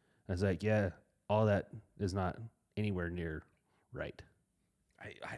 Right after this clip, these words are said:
Speaker 2: my, my oldest and middle child do that. Like, they try to act like they, they know what you're talking about, and they have no fucking idea.
Speaker 1: Yeah, it's irritating as fuck. Ooh, that's pretty good.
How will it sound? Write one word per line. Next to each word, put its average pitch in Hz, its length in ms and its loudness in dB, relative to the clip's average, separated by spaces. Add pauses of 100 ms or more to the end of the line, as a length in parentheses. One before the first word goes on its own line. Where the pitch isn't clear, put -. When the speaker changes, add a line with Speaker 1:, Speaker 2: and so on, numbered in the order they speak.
Speaker 2:
my, 104 300 -8 (540)
my 107 220 -6
oldest 98 420 -10
and 98 100 -10
middle 95 200 -10
child 95 280 -10
do 98 140 -6
that. 92 220 -6
Like, - 100 -14
they 95 140 -8
try - 240 -10
to 80 100 -8
act 90 180 -8
like 98 180 -14
they, 95 200 -10 (100)
they 98 120 -10
know 95 140 -10
what 95 80 -10
you're 87 100 -12
talking 90 360 -12
about, 104 160 -6
and - 80 -16
they 92 40 -10
have 90 120 -12
no 87 140 -14 (100)
fucking 87 240 -16
idea. 92 360 -10 (2750)
Speaker 1:
Yeah, 82 100 -6
it's 78 120 -10
irritating 87 420 -4
as - 80 -16
fuck. - 300 -8 (1200)
Ooh, 143 140 -4
that's 90 140 -6
pretty 92 200 -6
good. 107 200 0